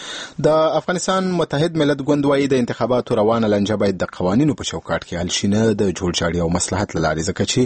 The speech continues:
جوړجاړی د قانون خلاف کار دی. د دې ګوند چارواکو دغه څرګندونې د انتخاباتو د کمیسیون د مشر د هغه څرګندونو په غبرګون کې کړي چې د یو خصوصي تلویزیون سره یې په خبرو کې ویلي چې د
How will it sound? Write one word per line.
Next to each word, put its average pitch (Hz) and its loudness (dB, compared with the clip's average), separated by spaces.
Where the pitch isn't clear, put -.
جوړجاړی 98 2
د 117 0
قانون 82 -4
خلاف 92 -2
کار 78 -4
دی. 120 -2
د 175 -2
دې 190 2
ګوند 95 2
چارواکو 101 0
دغه - 0
څرګندونې 117 2
د 135 0
انتخاباتو 139 0
د 120 -2
کمیسیون 110 0
د 107 2
مشر 107 0
د 95 -2
هغه 104 0
څرګندونو 92 0
په - -6
غبرګون 82 0
کې 147 -2
کړي 160 2
چې 180 2
د 190 2
یو 139 4
خصوصي 131 -4
تلویزیون 117 2
سره 95 0
یې 85 -2
په - -14
خبرو 95 -4
کې - -10
ویلي 92 2
چې 147 -2
د 160 2